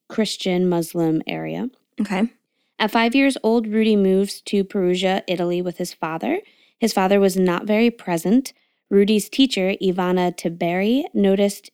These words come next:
Speaker 1: his neglect and looked into the matter further. She organized supervision for Rudy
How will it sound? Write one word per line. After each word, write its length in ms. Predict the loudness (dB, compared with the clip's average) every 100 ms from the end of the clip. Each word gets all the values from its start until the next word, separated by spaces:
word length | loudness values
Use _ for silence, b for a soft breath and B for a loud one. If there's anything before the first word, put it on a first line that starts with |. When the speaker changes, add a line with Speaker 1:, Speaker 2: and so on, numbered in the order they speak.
| -14
Speaker 1:
his 340 | -2 0 0
neglect 640 | -2 -4 -2 -4 -4 -6
and 180 | -4 -2
looked 220 | -4 -6 -4
into 260 | -4 -2
the 60 | -2
matter 320 | -2 -2 -6
further. 480 | -8 -6 -4 -4 -4 b b b
She 160 | 0 2
organized 540 | 4 2 2 0 -2
supervision 600 | -4 -4 -2 0 0 0
for 120 | -2
Rudy 480 | -2 0 0 2 0